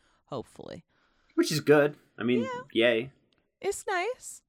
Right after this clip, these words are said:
Speaker 2: It's, yeah, it's, it's, it's not a bad thing.
Speaker 1: No, it breaks it down with much less energy, and it is more s-, successful at actually having it be reclaimable, um, specifically the polymers.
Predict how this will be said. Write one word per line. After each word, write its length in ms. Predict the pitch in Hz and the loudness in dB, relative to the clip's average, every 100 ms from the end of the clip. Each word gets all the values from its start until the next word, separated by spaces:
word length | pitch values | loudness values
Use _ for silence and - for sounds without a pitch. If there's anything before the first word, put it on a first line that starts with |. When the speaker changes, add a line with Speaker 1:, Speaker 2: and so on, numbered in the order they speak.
| _ _ _ _ | _ _ _ _
Speaker 2:
It's, 200 | - 117 | -6 0
yeah, 200 | 135 202 | 4 4
it's, 220 | 160 - | 2 -2
it's, 180 | 87 - | -8 -4
it's 240 | 73 80 82 | -4 -4 0
not 160 | 76 | 0
a 20 | |
bad 260 | 69 92 156 | 2 0 0
thing. 180 | 139 165 - - | -6 -14 -18 -10
Speaker 1:
No, 180 | 311 403 554 - - | -4 -4 -4 -10 -8
it 220 | 285 - | -8 -4
breaks 260 | 285 311 | -6 -6
it 140 | 320 269 | -10 -8
down 380 | 294 294 294 269 | -4 -4 -4 -4
with 180 | 247 | -4
much 240 | 240 254 - | -4 -6 -4
less 220 | 269 277 | -4 -2
energy, 600 | 277 254 262 254 285 302 | -2 0 -2 -2 -4 -4
and 240 | 262 233 233 | -4 -2 -2
it 180 | 226 - 190 | -2 -6 -16
is 260 | - 214 208 | -10 -10 -8
more 240 | 220 233 | -8 -8
s-, 180 | 240 - _ | -8 -10 _
successful 640 | - 240 - 226 - 240 | -16 -10 -6 -4 -4 -4
at 100 | 214 | -2
actually 380 | 190 214 - 226 | -2 -4 -6 -8
having 320 | 220 214 220 | -6 -6 -6
it 120 | 214 | -8
be 140 | 202 208 | -10 -10
reclaimable, 840 | 208 214 - 208 214 202 208 240 - _ - | -8 -8 -6 -6 -4 -4 -2 -4 -6 _ -16
um, 300 | 165 170 180 | -12 -12 -14
specifically 680 | - - 185 196 185 - 170 | -18 -18 -16 -14 -16 -12 -12
the 100 | 175 | -12
polymers. 720 | - 190 180 175 170 202 - | -12 -10 -8 -8 -10 -12 -16